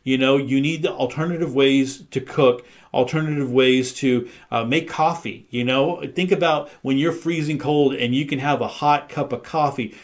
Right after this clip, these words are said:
what that would do. So if you have a, uh, you know, a, a Mister Coffee, or you have something along those lines, uh,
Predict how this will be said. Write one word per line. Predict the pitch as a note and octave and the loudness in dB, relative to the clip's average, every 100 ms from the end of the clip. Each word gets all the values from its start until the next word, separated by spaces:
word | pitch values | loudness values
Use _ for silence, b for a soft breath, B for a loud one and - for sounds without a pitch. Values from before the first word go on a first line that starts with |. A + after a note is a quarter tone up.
| B | B
what | B2+ C#3 C#3 | 4 4 4
that | B2 B2+ | 0 0
would | A#2+ | -4
do. | A#2 C#3+ A2 B B | 2 4 2 B B
So | - C#3 | 0 2
if | - | 2
you | E3 F3+ | -2 -4
have | D#3 D#3 D#3 - | -2 -2 -2 2
a, | C3+ C3 B2 B2 B B | 4 4 2 -6 B B
uh, | A#2 A2+ C3 | -4 -2 -2
you | A#2+ | 0
know, | B2 B2 | 0 0
a, | B2 C3+ B2 | 0 -2 -2
a | |
Mister | D3 D3+ - | 0 0 -4
Coffee, | - D3 C#3+ D3 C#3+ C3+ | 0 2 2 2 2 2
or | |
you | A#2+ C#3 | 2 0
have | C#3+ C#3+ - | 0 0 0
something | - C#3 C#3+ C3+ | -4 -2 -2 0
along | C3 C3+ C3 | 2 4 6
those | C#3 C#3 | 6 6
lines, | C#3 D3 D3 B B B | 0 0 -2 B B B
uh, | C#3 | -2